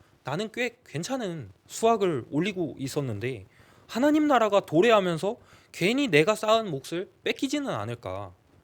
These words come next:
이 두려운 것이죠. 그래서 예수님은 거라사 지역에서 쫓겨나고 그곳에서 더 큰 일을 하실 수 없었습니다. 이 사람들이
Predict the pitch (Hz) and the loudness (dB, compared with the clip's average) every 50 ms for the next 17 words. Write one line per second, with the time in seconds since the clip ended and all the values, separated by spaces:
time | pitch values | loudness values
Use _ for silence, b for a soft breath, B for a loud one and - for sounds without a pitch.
0 | _ _ _ _ 117 - - 135 156 180 185 170 147 120 101 92 - - - 98 | _ _ _ _ -20 -12 -4 -2 0 0 0 -2 -4 -6 -8 -10 -12 -16 -16 -20
1 | 85 90 95 _ _ _ _ _ _ _ - - _ b b b b b b b | -20 -20 -20 _ _ _ _ _ _ _ -20 -20 _ b b b b b b b
2 | b b b b b b b _ _ _ _ - 175 190 - 180 127 120 127 - | b b b b b b b _ _ _ _ 0 0 0 0 2 2 2 0 0
3 | 214 208 190 156 139 139 160 196 208 _ _ _ _ - - 135 165 202 202 208 | -2 -2 -2 -2 -2 -4 -6 -8 -12 _ _ _ _ -4 2 4 4 4 4 2
4 | 190 180 - - 135 147 139 143 127 147 135 - - 403 - 240 220 190 131 107 | -2 -2 0 0 0 0 0 0 -4 -4 -6 -6 -8 -4 -2 -2 -2 0 -2 -4
5 | - 117 139 190 _ _ _ _ _ _ _ _ _ - 139 127 180 180 - 175 | -4 -8 -12 -12 _ _ _ _ _ _ _ _ _ -10 -2 0 0 0 0 -2
6 | 143 - 135 - - 117 113 - - - 220 226 233 208 190 170 160 151 156 196 | -4 -4 -8 -4 -4 -4 -4 -4 -8 -6 -4 -2 0 0 0 -2 -2 -4 -8 -8
7 | - 247 226 208 - - - 180 180 175 - - - - - 147 - - 135 98 | -6 -8 -8 -10 -12 -16 -10 -8 -6 -6 -6 -8 -8 -8 -10 -10 -10 -10 -12 -12
8 | 92 90 - _ _ _ b b b b b b b b b _ _ _ _ _ | -12 -16 -18 _ _ _ b b b b b b b b b _ _ _ _ _
9 | _ _ _ _ _ _ _ _ _ _ _ _ _ _ _ _ _ _ _ _ | _ _ _ _ _ _ _ _ _ _ _ _ _ _ _ _ _ _ _ _
10 | _ 135 135 - 190 208 208 190 170 156 147 143 - 139 143 143 151 175 175 127 | _ -14 -6 2 2 4 4 4 2 -2 -6 -10 -8 -8 -6 -6 -4 -6 -6 -8
11 | 98 | -10